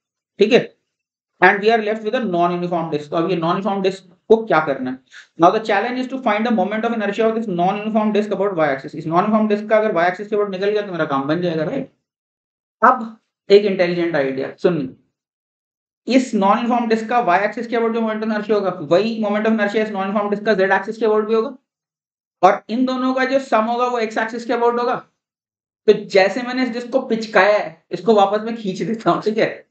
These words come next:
पिचकू theorem की जगह reverse पिचकू लगा रहा हूँ, मैं पिचकू theorem लगा रहा हूँ। तो क्या होगा, इस axis और इस axis के about जो सम है, that is the moment of inertia about x axis। और अगर मैं इसको खींच के दोबारा से कोन बना दूं, तो same moment of inertia रहेगा।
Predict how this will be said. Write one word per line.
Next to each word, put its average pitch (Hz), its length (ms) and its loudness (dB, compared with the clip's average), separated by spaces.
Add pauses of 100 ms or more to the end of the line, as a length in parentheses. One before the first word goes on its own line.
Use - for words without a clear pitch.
पिचकू 220 340 4
theorem 226 320 2
की 240 120 -4
जगह 226 240 2
reverse 214 320 0
पिचकू 214 300 -4
लगा 196 160 0
रहा 185 80 4
हूँ, 208 80 -2
मैं 220 120 -6
पिचकू 185 300 -2
theorem 175 240 0
लगा 151 180 0
रहा 139 120 -2
हूँ। - 160 -14 (340)
तो 180 60 4
क्या 247 200 8
होगा, 240 440 -2 (160)
इस 233 140 4
axis 240 320 2
और 233 120 -2
इस 226 120 -2
axis 220 260 -4
के 247 100 -2
about 233 220 0
जो 247 80 -4
सम 226 280 0
है, 175 280 -6
that 170 300 4
is 233 120 -2
the 233 160 -2
moment 220 180 -4
of 233 60 -6
inertia 220 300 -2
about 220 240 -2
x - 80 -4
axis। 233 280 0 (400)
और 175 120 6
अगर 220 200 4
मैं 226 100 -6
इसको 254 140 -4
खींच 226 240 -2
के 254 120 0
दोबारा 196 460 2
से - 40 -6
कोन 233 220 -4
बना 196 260 0
दूं, 170 220 -8
तो 214 120 -8
same 226 280 4
moment 226 220 -2
of 254 80 0
inertia 240 300 0
रहेगा। 247 340 -2